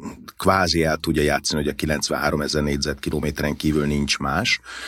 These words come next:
E, ott egyszerűen érzi azt, hogy minden döntésének, minden határozatnak van súlya, van egy, e, van egy nemzetközi vízhangja, hisz az Európai Parlament az már egy olyan szereplő a nemzetközi térben, amire odafigyelnek.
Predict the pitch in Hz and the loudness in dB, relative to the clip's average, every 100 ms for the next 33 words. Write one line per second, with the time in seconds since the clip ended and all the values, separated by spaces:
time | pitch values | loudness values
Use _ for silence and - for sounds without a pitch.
0 | - - - 87 80 76 98 - 87 82 | -12 -12 -2 2 4 4 2 2 0 2
1 | 90 80 78 73 69 80 73 - 80 80 | 0 2 2 0 0 0 -2 -2 0 2
2 | 82 78 78 92 104 104 87 - 85 82 | 2 2 4 4 6 4 4 4 4 4
3 | 78 82 80 71 69 85 85 80 76 76 | 2 0 0 0 2 2 4 4 4 2
4 | 76 80 71 80 76 71 - 73 69 71 | 0 0 0 2 2 4 2 0 -2 0
5 | 69 69 78 78 71 71 - 71 71 69 | -2 -2 0 0 -2 -4 -2 0 2 2
6 | 69 73 69 71 73 76 69 - 71 71 | 0 0 0 0 2 0 -2 -2 0 0
7 | 69 69 - - - 87 87 - 80 73 | -2 -4 -10 -12 -2 0 2 0 -2 -2
8 | 73 80 71 76 76 76 76 71 71 - | 0 0 0 -2 -2 -2 -2 -2 -2 -2
9 | 73 - 78 76 71 71 76 76 73 71 | -2 2 2 2 0 0 -2 0 0 2
10 | 71 65 - 71 69 69 76 69 71 67 | 2 0 0 0 -2 -2 -2 -2 -2 -2
11 | 69 73 71 71 71 69 69 71 69 67 | -2 -2 -4 -2 -2 0 0 0 0 0
12 | 64 - 64 64 62 65 - | 0 -2 -6 -6 -4 -6 -8